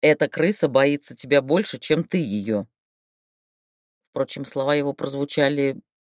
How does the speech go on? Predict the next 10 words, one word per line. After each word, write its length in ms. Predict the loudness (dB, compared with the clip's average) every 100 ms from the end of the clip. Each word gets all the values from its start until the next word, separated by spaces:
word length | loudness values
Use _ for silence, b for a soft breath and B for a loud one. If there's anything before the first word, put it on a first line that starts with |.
| -2
не 140 | 2
очень-то 420 | 2 0 -2 0
уверенно. 560 | 2 2 2 2 0 -2 _ _ _ _ _ _ _ -16
Аккуратно 460 | -2 2 4 2
открыв 300 | -4 -2 -2
дверь, 340 | -2 -2 0 0
он 120 | -2
потянул 500 | -2 -2 -2 -2 0
за 180 | 0 0
галстук, 720 | 2 2 4 0 -4 -6